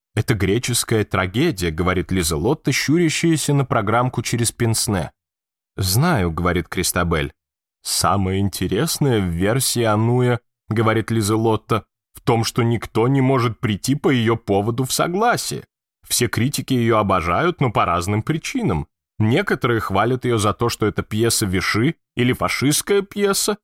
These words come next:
другие за то, что это пьеса сопротивления или даже анархистская». «Анархистская?» «Да. В ночь премьеры, когда упал занавес, в зале была кромешная тишина.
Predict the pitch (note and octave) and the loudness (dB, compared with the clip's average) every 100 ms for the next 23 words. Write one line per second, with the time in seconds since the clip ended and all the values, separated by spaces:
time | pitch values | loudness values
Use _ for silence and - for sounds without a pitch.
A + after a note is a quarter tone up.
0 | _ G#2+ G#2 E2+ G2 E3 F3+ - G#2 - | _ 0 0 0 0 0 0 0 -2 -2
1 | A#2+ - - - G2 A2 D3 - B2 G2 | -4 -4 -6 -2 0 0 0 0 0 -2
2 | - E2 F#2 D3+ F3+ C3 G#2 F#2+ G2 G2 | -2 -2 0 0 2 2 2 0 0 2
3 | G2 A#2 A2 - A#3+ B3+ - F#2 C#2+ - | 2 2 0 -4 -4 -2 -2 -4 -8 -12
4 | _ _ _ _ _ _ _ G#2 F#2+ D#2+ | _ _ _ _ _ _ _ 0 2 0
5 | D#2 - - - E3+ E2 - _ _ F#2 | -4 -6 -6 -2 -2 -2 -6 _ _ -4
6 | E2 F#2 C3+ D#3 - _ _ G#2+ F#2 F#2+ | 0 2 2 -2 -8 _ _ -2 0 0
7 | C3 - A#2+ G#2+ F#2+ G2 D#3+ B2 - F#2+ | 0 -2 -2 0 0 0 0 0 -2 -2
8 | A2 C3 B2 B2 C3+ F#2 A2+ E3+ E3 A#2+ | 0 -2 0 0 0 0 0 2 2 0
9 | - F2 G2 C#3 D#3+ C3 C#3+ - G#2+ A2+ | -2 0 2 2 2 2 0 0 0 0
10 | C3+ F3 - F3+ F3+ F#3 - G#3 B3 F3+ | 0 -2 -2 -2 0 -2 0 0 0 0